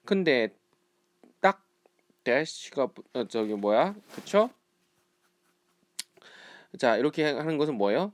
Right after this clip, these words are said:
똑같다는 얘기죠. 어, 이 대규모 컨스트럭션 프로젝트라고 하는 것은 새로운 어떤 스테디움을 건설하는 것인데, 근데 이제 이 새로운 경기장이나 또는 뭐예요?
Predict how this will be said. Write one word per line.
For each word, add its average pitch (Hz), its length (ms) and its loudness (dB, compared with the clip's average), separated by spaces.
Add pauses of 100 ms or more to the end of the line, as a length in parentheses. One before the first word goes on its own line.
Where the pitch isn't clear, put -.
똑같다는 214 540 -2
얘기죠. 107 440 -6 (200)
어, 104 260 0 (340)
이 185 580 0 (120)
대규모 175 680 0
컨스트럭션 175 1080 -4 (140)
프로젝트라고 175 840 0
하는 117 160 -2
것은 185 440 -4 (380)
새로운 226 480 2
어떤 147 300 -2
스테디움을 170 1300 0
건설하는 123 720 -2
것인데, 135 840 -2 (600)
근데 185 400 0
이제 147 220 -4
이 147 420 -2 (500)
새로운 208 520 2
경기장이나 117 960 0
또는 143 200 0
뭐예요? 113 480 2